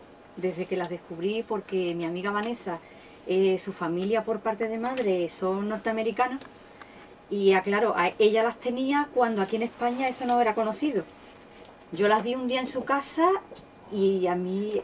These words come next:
eso me encantó, me pareció una preciosidad. Ella estaba harta de tenerla y me regaló las que tenía, y a partir de ahí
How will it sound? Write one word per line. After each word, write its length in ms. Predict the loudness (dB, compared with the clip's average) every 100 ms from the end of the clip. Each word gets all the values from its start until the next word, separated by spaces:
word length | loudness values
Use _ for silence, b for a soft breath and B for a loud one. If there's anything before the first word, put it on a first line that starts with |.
| -6
eso 360 | -10 -8 -6
me 220 | -6 -4
encantó, 580 | -2 -2 -2 -2 -4 -6 -8 -8
me 140 | -6
pareció 400 | -2 -4 -2 0
una 220 | 0 -2
preciosidad. 520 | -4 -4 0 2 2 0 -10 -20 -20 B B B -18 -2
Ella 160 | 0 2
estaba 280 | 4 4
harta 220 | 4 2 -2
de 100 | -2
tenerla 500 | 2 2 4 2 2 -2 -6
y 260 | 0 2 2 -2 -20 -20 -20 -20 -20 -10
me 440 | -4 0 0 2 2
regaló 400 | 2 2 4 4
las 140 | 2
que 120 | 0
tenía, 360 | 2 4 4 4 -2 -18 -20 -20 -20 -20 -20 -20 -20 -20 -20 -20 -16 -2
y 140 | 2
a 80 | 2
partir 380 | 2 -2 -2 2
de 80 |
ahí 500 | 4 4 2 -2 -4